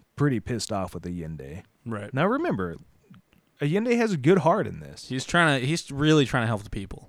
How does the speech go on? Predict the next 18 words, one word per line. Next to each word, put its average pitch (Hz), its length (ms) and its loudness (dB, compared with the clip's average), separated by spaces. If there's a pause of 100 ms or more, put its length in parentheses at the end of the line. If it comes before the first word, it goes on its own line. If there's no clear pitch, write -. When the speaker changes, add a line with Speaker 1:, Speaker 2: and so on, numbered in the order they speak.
Speaker 1:
Yeah. 233 220 0 (260)
Speaker 2:
Yeah. 147 260 -2 (140)
Speaker 1:
Yeah. 113 140 -4
Uh, 113 40 -6
free 120 180 -4
milk 135 220 0
for 151 100 -4
the 127 100 -6
children. 147 480 0
Let's 127 180 -6
get - 180 -6
some, 127 320 -2
uh, 110 340 -2 (280)
healthcare 127 380 -2
for 117 180 -4
all. 117 300 0 (420)
Speaker 2:
Yeah. 120 160 -12 (3250)
Speaker 1:
But, 151 360 2